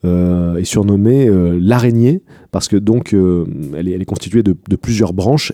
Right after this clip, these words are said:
extrêmement, euh, ciselées, extrêmement travaillées. Et en fait,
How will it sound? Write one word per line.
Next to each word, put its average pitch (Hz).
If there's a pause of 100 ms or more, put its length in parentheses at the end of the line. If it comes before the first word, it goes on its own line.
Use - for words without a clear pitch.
extrêmement, 127
euh, 92
ciselées, 123
extrêmement 107
travaillées. 113 (640)
Et 104
en 104
fait, 151